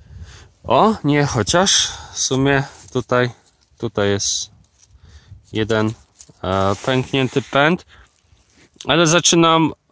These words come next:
obcinać borówki i powiem, że zdarzają się też takie pędy na borówkach,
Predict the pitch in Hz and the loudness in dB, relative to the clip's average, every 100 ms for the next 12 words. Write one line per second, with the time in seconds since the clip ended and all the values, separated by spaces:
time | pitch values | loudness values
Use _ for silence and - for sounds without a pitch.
0 | - 143 139 - 151 147 135 139 147 151 | -6 -6 -2 0 2 2 0 0 2 0
1 | - - 147 139 151 139 143 139 135 135 | -2 -2 -2 0 0 2 2 2 0 0
2 | 131 131 127 - _ _ - 135 143 143 | 2 2 0 -4 _ _ -14 -2 0 2
3 | 139 135 127 123 123 120 - 113 117 - | 2 2 0 -2 -2 -2 -2 -2 -4 -2
4 | 120 117 117 117 117 113 110 117 117 120 | 0 0 0 0 2 2 2 0 0 0
5 | - 113 110 | -2 -2 -2